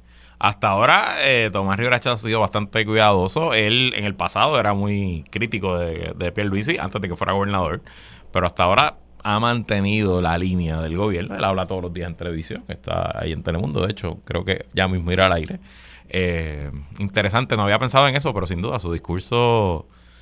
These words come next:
quizás sente la pauta de lo que ocurre allí. Entonces vamos a, vamos a los tres escenarios con los aplausos, el aplausodómetro, la primaria de los aplausos. Si el go-, si eso allí está claramente a favor de Pedro Pierluisi, ¿qué significa?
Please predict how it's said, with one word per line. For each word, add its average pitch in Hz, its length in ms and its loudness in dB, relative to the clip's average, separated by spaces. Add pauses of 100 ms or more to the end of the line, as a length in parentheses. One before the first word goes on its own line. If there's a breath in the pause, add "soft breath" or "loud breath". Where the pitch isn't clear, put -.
(160 soft breath)
quizás 101 680 4
sente 101 340 0
la 104 140 6
pauta 90 480 -2
de 82 100 -4
lo 78 80 -4
que 78 60 -8
ocurre 80 260 -4
allí. 71 220 -6 (340 loud breath)
Entonces 202 240 4
vamos 196 240 6
a, 214 100 8
vamos 190 300 6
a - 20 8
los 208 120 6
tres 185 160 4
escenarios 87 580 0 (400 soft breath)
con 110 160 2
los 110 80 8
aplausos, 90 600 2 (420 soft breath)
el 85 140 -4
aplausodómetro, 87 1400 0
la 78 120 -4
primaria 101 360 0
de 104 40 2
los 98 100 0
aplausos. 71 460 -8 (880 loud breath)
Si 151 480 6
el 156 140 8
go-, 160 160 6
si 160 160 4
eso 165 180 6
allí 208 180 4
está 196 300 4
claramente 170 640 4
a 143 60 4
favor 123 640 6
de 104 340 4
Pedro 107 220 4
Pierluisi, 92 400 0
¿qué 92 100 -4
significa? 87 480 -6